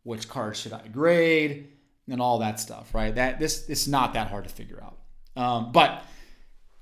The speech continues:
my point in all that is, for those that have been in the hobby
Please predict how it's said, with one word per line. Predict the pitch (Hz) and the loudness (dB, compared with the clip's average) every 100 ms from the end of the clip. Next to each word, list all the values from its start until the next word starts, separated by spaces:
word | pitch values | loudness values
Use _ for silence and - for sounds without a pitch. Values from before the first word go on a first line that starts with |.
| - | -18
my | 135 | -14
point | 123 208 | 2 4
in | 202 | 10
all | 180 | 10
that | 165 151 | 10 8
is, | 147 139 - | 8 4 2
for | 143 | 2
those | 147 175 170 | 6 6 6
that | 156 | 2
have | 143 | 0
been | 180 - 147 | -4 -4 -2
in | |
the | 143 | 0
hobby | 131 135 131 135 | 0 0 0 0